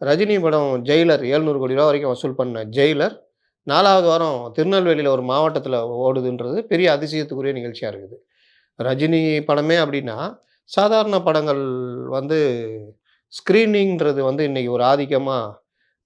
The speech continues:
மோனோபாலியா இருக்கிறதுனால அவங்களுக்கு தியேட்டர் கிடைக்க மாட்டேங்குது. இது ஒரு பார்ட்டு. ரெண்டாவது, தமிழ் சினிமாவை பிரிச்சுக்கிட்டோன்னா, ரிலீஸ் அப்படின்னு பிரிச்சுக்கிட்டோன்னா, அதை பத்தி ஏகப்பட்டது பேசலாம்.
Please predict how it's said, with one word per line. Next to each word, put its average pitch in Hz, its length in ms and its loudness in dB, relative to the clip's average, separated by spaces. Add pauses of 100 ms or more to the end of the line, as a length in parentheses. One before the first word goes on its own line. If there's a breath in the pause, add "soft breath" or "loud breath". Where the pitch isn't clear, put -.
மோனோபாலியா 135 540 2
இருக்கிறதுனால 120 680 -6
அவங்களுக்கு 131 520 -6
தியேட்டர் 151 360 0
கிடைக்க 117 260 -6
மாட்டேங்குது. 101 460 -16 (520)
இது 127 220 -4
ஒரு 123 240 -2
பார்ட்டு. 123 400 -4 (1120)
ரெண்டாவது, 180 720 2 (160)
தமிழ் 165 340 0
சினிமாவை 170 680 0 (100)
பிரிச்சுக்கிட்டோன்னா, 147 960 -4
ரிலீஸ் 131 720 -4
அப்படின்னு 131 320 -6
பிரிச்சுக்கிட்டோன்னா, 131 420 -8
அதை 151 180 -4
பத்தி 135 280 -2
ஏகப்பட்டது 123 380 0
பேசலாம். 120 460 -8